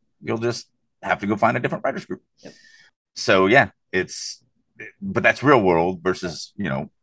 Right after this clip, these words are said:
Speaker 2: But it is, like, it, it, it applies, right? Because
Speaker 1: It does.
Speaker 2: when you, when you introduce a new dynamic, when a relationship changes or grows or whatever, like, a lot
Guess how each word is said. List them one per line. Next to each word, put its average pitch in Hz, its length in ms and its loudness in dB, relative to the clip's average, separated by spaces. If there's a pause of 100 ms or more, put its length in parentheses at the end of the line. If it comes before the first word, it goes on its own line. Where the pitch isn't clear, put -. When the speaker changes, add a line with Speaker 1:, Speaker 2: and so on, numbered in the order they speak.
(480)
Speaker 2:
But 320 80 2
it 339 140 0
is, 320 340 -2
like, 247 280 2
it, 247 160 -4
it, 233 200 -4 (120)
it 220 80 2
applies, - 640 -6
right? 151 360 -2
Because 208 300 -2
Speaker 1:
It 123 100 -2
does. - 260 4 (260)
Speaker 2:
when 220 280 2
you, 233 140 -2
when 214 300 0
you 285 120 0
introduce 214 560 -6
a - 20 -6
new 175 180 -4
dynamic, 156 520 -2
when 165 180 0
a 240 80 0
relationship 180 640 -4
changes 165 520 -6
or 143 80 -12
grows 143 360 -2
or - 40 -12
whatever, 139 380 -8 (320)
like, 202 240 -4 (420)
a 262 80 0
lot 269 420 -4